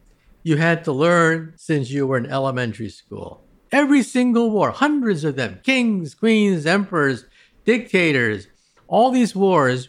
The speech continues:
were between kings, queens, emperors, and dictators. <laughs> Never between two major democracies. And so I think with the spread of this technology, and which would accelerate with the coming of BrainNet,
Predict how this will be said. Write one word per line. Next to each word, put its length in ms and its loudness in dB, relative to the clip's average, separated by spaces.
were 140 0
between 480 -2
kings, 420 -2
queens, 340 -2
emperors, 520 -4
and 100 -4
dictators. 560 -6
<laughs> 220 -20
Never 640 2
between 440 0
two 480 0
major 640 0
democracies. 1040 -6
And 160 0
so 120 0
I 120 4
think 260 0
with 100 -4
the 80 0
spread 420 0
of 80 0
this 180 0
technology, 960 -2
and 320 0
which 220 -4
would 100 0
accelerate 920 0
with 120 -6
the 80 -4
coming 300 -2
of 140 -6
BrainNet, 580 -2